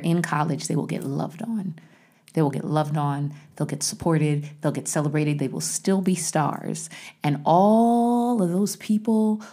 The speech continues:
who run to see them play, they'll come see them play, um,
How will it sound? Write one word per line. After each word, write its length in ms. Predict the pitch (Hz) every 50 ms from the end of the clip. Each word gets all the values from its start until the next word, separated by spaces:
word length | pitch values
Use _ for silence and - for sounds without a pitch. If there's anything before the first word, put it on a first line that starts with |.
| - -
who 200 | - - 170 160
run 460 | 143 143 151 160 175 190 202 208 214 202
to 140 | - - 170
see 260 | 160 - - 214 208
them 240 | 185 196 202 202 196
play, 580 | - - 208 214 214 226 240 233 233 226 - - - _ _ _ _ - - - 156
they'll 140 | 156 165
come 200 | 160 - 170 160
see 140 | 156 - 151
them 160 | 147 151 147 147
play, 420 | 147 - 139 139 139 139 131 160 - -
um, 400 | - 131 127 - - - 147